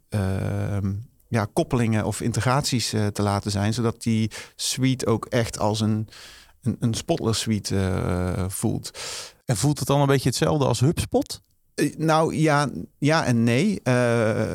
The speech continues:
Speaker 1: want, eh, HubSpot is natuurlijk helemaal naadloos, eh, eh, geïntegreerd.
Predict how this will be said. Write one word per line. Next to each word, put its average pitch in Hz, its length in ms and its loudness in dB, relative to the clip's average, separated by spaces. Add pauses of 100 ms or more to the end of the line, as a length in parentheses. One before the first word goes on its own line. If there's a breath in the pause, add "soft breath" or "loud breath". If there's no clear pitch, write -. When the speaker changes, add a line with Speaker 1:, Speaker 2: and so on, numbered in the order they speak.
Speaker 1:
want, 113 500 0
eh, 107 260 2
HubSpot 127 380 0
is 110 80 2
natuurlijk 110 300 0
helemaal 104 300 2
naadloos, 120 560 0
eh, 107 600 0
eh, 113 80 0
geïntegreerd. 120 800 -2